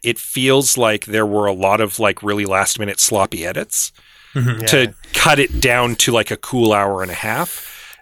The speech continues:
Speaker 1: So
Speaker 3: Either, either that, it's, or it's suffering from first draftitis, you know?
Speaker 1: Yeah, that's possible.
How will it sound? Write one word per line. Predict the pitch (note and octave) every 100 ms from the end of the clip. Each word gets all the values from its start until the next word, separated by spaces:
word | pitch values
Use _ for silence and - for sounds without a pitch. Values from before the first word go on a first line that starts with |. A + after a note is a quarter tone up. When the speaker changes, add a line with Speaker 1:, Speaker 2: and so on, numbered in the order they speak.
| -
Speaker 1:
So | - C3 A2+
Speaker 3:
Either, | E3+ F3 D#3
either | D#3+ E3 D#3
that, | C3+ C3+ C3
it's, | A2 -
or | - B2
it's | A2+
suffering | - - C3+ - A#2 A2
from | - A2+ G2+ G2
first | - B2+ A2+ -
draftitis, | B2 A2 G2+ A#2+ A2 G2+ - - _ - _
you | - G#2+
know? | G2 G2+ -
Speaker 1:
Yeah, | A#2 G#2 F2+ - - -
that's | C#3 -
possible. | D3+ C#3+ - F2 D2